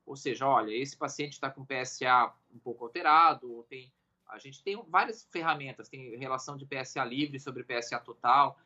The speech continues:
tem a densidade do P S A, que é o valor do P S A dividido pelo tamanho estimado da próstata, que a gente consegue ver pelo ultrassom,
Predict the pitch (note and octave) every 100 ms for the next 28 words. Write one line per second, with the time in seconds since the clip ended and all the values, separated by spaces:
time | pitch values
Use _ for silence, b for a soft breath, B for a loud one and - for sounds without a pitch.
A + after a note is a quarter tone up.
0 | b _ - C3 C3 A#2+ D#3 D#3 - C3
1 | C3 D3+ D3 C3 B2+ B2+ A#2+ - A#2+ C3
2 | C3 - A#2 B2 A#2 B2+ A#2+ C#3 C#3+ C3+
3 | C3 A#2+ A#2+ B2+ B2+ B2 B2+ B2+ G#2+ C3
4 | C#3+ C#3 B2+ C3 B2 A#2+ C3 D3+ C#3+ C3
5 | - C3+ A#2 B2+ C3 A#2 A#2 - A2 B2+
6 | C3+ B2 A#2+ - A#2 A#2 - A#2+ - A#2
7 | A#2 B2 B2 A#2 A2+ A#2 - - A#2+ C3+